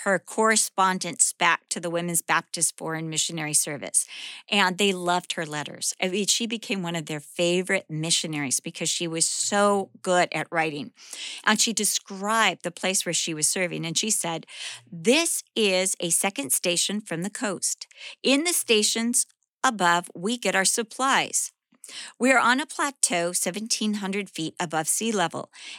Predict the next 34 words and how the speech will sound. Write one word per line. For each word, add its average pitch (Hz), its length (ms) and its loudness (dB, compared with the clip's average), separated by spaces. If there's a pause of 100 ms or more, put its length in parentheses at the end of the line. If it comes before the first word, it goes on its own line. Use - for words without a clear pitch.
(100)
and 220 120 6
are 208 220 4
in 240 260 0
the 330 80 -4
clouds 180 720 2
up 214 180 -4
until 247 380 0
a 190 80 2
late 180 360 0 (140)
hour 196 460 4
some 170 300 0
mornings. 175 680 -2 (420)
The 247 100 6
mornings 262 440 4
have 277 100 -4
been 208 180 0
very 170 320 -2
cold 196 400 -4
here 175 220 -2
now, 151 360 -6 (480)
as - 280 2
this 202 260 0
is 214 140 0
the 190 100 -4
cold 196 380 -4
season. 151 480 -4 (420)
The 226 100 2
community 240 640 0
has 165 300 0
made 180 180 -2
it 233 120 -2
seem 208 320 -2
like 233 260 -6
home, 151 460 -6